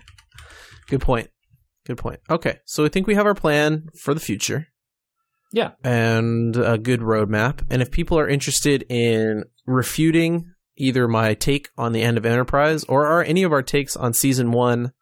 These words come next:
Speaker 1: of Star Trek Discovery, what would we, uh, what would we have them email at?
Speaker 2: Uh, that would be podcast at we were gamers dot com. You could also, uh,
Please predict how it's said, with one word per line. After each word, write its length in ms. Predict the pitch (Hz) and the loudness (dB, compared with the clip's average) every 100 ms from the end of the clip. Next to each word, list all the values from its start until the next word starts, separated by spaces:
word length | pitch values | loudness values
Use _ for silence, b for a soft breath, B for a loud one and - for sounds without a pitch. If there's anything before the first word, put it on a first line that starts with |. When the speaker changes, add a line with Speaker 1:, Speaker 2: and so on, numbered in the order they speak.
| b b b - | b b b -10
Speaker 1:
of 100 | 123 | -6
Star 260 | - 127 127 | -2 0 0
Trek 460 | - 113 107 - - 120 | 0 0 0 -4 -12 -4
Discovery, 880 | 113 - 147 139 110 107 123 156 _ _ _ _ _ _ _ _ _ _ _ _ - | -2 0 0 0 0 0 -2 -4 _ _ _ _ _ _ _ _ _ _ _ _ -6
what 220 | 143 139 | -2 0
would 200 | 143 139 | 0 -2
we, 320 | 143 147 147 | -2 -2 0
uh, 360 | 139 139 139 143 151 - _ _ _ _ - | 2 2 2 0 -4 -18 _ _ _ _ -8
what 120 | 131 | -4
would 100 | 131 | -2
we 280 | 131 131 - 131 | -2 -4 -6 -4
have 200 | 127 113 | -2 -2
them 100 | 110 | -2
email 320 | 110 104 - | -2 -4 -4
at? 120 | - - _ _ _ _ _ - | -8 -14 _ _ _ _ _ -6
Speaker 2:
Uh, 160 | 113 113 | -4 0
that 120 | 120 | 0
would 120 | 123 | 2
be 100 | 113 | 0
podcast 800 | - - 151 180 - 82 82 - | -2 0 0 0 -4 -6 -4 -4
at 160 | - 110 | -2 0
we 120 | 110 | 0
were 160 | 110 107 | 0 0
gamers 420 | 117 113 117 117 | 0 0 0 0
dot 200 | 110 101 | 0 -2
com. 320 | 120 113 175 - | -4 -2 -4 -4
You 100 | - | -6
could 140 | 120 | -2
also, 560 | 107 120 127 120 120 123 | 0 2 2 2 2 0
uh, 520 | - 110 104 101 95 | 0 0 0 0 0